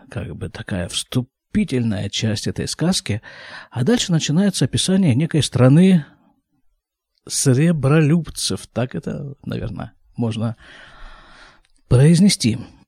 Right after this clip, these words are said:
Страна людей, которые, в отличие от Бааль Тфиля, посвящают всю свою жизнь, буквально до последней, э, <laughs> секунды,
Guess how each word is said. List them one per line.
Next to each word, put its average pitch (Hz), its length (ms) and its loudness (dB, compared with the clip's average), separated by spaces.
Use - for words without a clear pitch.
Страна 233 440 6
людей, 156 440 8
которые, 180 540 6
в 143 60 6
отличие 160 600 4
от 131 260 4
Бааль 131 240 4
Тфиля, 175 460 4
посвящают 143 680 4
всю - 280 4
свою 165 340 6
жизнь, 123 480 4
буквально 190 840 6
до 139 480 6
последней, 147 1000 4
э, 131 480 4
<laughs> 139 220 4
секунды, 131 680 2